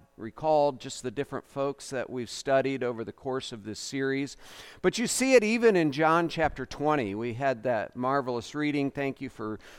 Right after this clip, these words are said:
reading, those of you who did. I love to hear the different voices,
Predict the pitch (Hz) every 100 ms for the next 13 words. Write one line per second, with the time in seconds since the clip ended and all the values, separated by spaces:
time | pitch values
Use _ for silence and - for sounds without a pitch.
0 | - 123 151 151 151 139 139 143 131 120
1 | 135 131 127 - 127 107 135 143 139 120
2 | 120 135 127 127 107 139 120 104 131 131
3 | 127 - 98 110 131 139 - 139 139 127